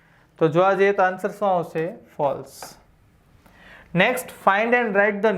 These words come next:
nearest meaning, શોધો અને લખો જે નિયરેસ્ટ મીનિંગ હોય તે લખો. ઇન્ક્લિનેશન, ઇન્ક્લિનેશન એટલે તેનો નિયરેસ્ટ મીનિંગ થઈ શકે છે ડિઝાયર. નેક્સ્ટ, સ્લાઇડ એટલે કે લપસી જવું એટલે આવશે સ્લીપ.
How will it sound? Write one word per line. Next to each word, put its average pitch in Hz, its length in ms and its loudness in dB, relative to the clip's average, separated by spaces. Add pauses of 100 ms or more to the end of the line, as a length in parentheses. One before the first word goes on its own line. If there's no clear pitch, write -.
nearest 202 480 -2
meaning, 202 260 -6 (800)
શોધો 175 300 4
અને 180 280 2
લખો 175 320 0
જે 175 140 -2
નિયરેસ્ટ 180 480 -2
મીનિંગ 175 300 -8
હોય 170 180 0
તે 165 140 -4
લખો. 165 260 -4 (640)
ઇન્ક્લિનેશન, 240 920 0 (180)
ઇન્ક્લિનેશન 208 680 -2
એટલે 196 200 0
તેનો 190 260 -2
નિયરેસ્ટ 190 460 -2
મીનિંગ 180 320 -2
થઈ 180 120 0
શકે 170 320 -2
છે 165 120 -2
ડિઝાયર. 156 520 2 (1200)
નેક્સ્ટ, 190 380 0
સ્લાઇડ 214 400 4
એટલે 185 440 2
કે 175 120 0
લપસી 180 440 0
જવું 214 260 2
એટલે 175 200 -2
આવશે 160 400 -4
સ્લીપ. - 580 -12